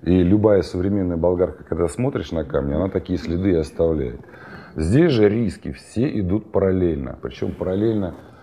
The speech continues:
именно вот внешней поверхности, хотя внутренняя грань, она к-, колеблется, там иногда идет просто даже по дуге.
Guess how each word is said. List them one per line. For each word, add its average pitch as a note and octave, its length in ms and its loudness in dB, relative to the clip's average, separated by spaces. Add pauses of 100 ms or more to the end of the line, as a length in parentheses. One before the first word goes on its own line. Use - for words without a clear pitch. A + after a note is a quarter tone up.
(100)
именно F#2+ 280 0
вот F2 160 -2
внешней F#2 420 -2
поверхности, A2+ 640 -2
хотя F#2 460 -2 (260)
внутренняя G#2+ 720 2
грань, E2+ 400 0 (500)
она A2 260 -4
к-, - 200 -14
колеблется, G2+ 680 0
там D#2 380 0
иногда F2+ 340 0
идет E2 220 -2
просто E2 260 -4
даже D#2 280 -4
по D2 140 -8
дуге. D2+ 360 -4